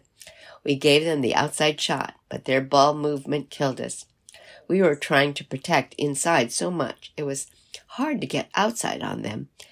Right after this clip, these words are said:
They're the real deal. They're a powerhouse." Frakes' game opening jumper gave Cascade its only lead of the night. Maternack followed with a layup to tie it at four to four,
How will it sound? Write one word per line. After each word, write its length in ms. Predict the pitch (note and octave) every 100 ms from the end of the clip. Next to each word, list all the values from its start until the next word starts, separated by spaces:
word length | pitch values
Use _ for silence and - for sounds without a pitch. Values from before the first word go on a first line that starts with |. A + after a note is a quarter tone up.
| _ -
They're 200 | C#3 E3
the 120 | F#3
real 300 | F3 G3+ A#3
deal. 500 | G#3+ A3+ A3+ D#3 D#3 _
They're 260 | C#3 D#3 F3+
a 60 |
powerhouse." 840 | F#3 G#3 G#3+ F3+ D#3+ C3+ C#3+ - - _ _ -
Frakes' 460 | A3+ A#3 - G3+
game 460 | - A2 G2 E2+ - _ -
opening 480 | D3 - C#3+ C#3+ C#3+
jumper 400 | C3 A2+ A#2 C#3+
gave 320 | - A2+ A2
Cascade 600 | C#3+ C3 - C3 C3 A#2+ C#3
its 200 | C3 -
only 300 | F#3 F3 E3+
lead 300 | D3 B2 A2+
of 100 | C3+
the 80 | -
night. 360 | - B1+ - _ _ _ - _
Maternack 520 | C#3 C#3 D3+ D3+ D3 -
followed 460 | C#3+ C3+ C3 B2+
with 280 | A#2+ B2+ - -
a 140 | C#3
layup 500 | C3+ D3 A2 C3 -
to 220 | - C3+ C#3+ _ -
tie 240 | D3+ C3+
it 240 | B2+ A#2 -
at 280 | B2 G2 -
four 240 | - G2+
to 80 | -
four, 400 | D#3+ D#3+ B2+